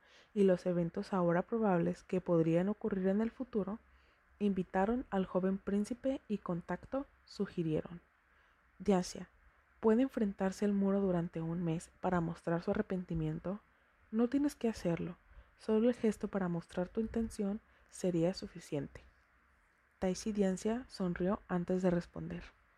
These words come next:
"No es necesario", explicó sus pensamientos.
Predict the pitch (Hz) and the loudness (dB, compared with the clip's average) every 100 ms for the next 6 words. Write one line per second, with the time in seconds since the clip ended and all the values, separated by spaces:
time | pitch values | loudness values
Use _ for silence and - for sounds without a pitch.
0 | _ _ _ - 185 190 208 190 - 160 | _ _ _ -6 -4 -4 -6 -8 -6 -6
1 | 170 - _ _ _ - - - - 196 | -6 -12 _ _ _ -20 -20 -20 -8 -6
2 | - - 170 - 170 185 - 180 170 160 | -4 -2 -2 0 -4 -6 -6 -6 -4 -4
3 | 165 165 - - - | -4 -6 -10 -20 -20